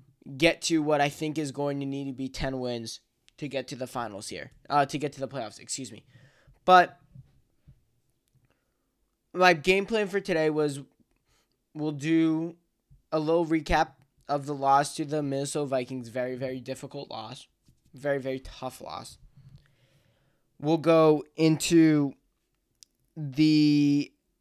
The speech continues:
Patriots' chances this week, and with that, we'll also talk about playoff chances regarding other teams,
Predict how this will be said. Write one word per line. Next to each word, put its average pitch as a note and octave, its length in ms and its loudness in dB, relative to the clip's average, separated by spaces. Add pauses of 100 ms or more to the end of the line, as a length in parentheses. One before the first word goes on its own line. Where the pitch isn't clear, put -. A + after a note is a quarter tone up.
(580)
Patriots' D#3+ 380 4
chances E3 640 4 (180)
this D#3+ 280 8
week, E3+ 180 8
and D3 140 -2
with D3 160 -4
that, C#3+ 180 0
we'll C3+ 100 -4
also C3 300 -2
talk B2+ 200 -4
about A#2+ 180 -4
playoff C#3 300 -2
chances C3 360 -8
regarding A2+ 400 -6
other G#2 160 -12
teams, C#3+ 640 -8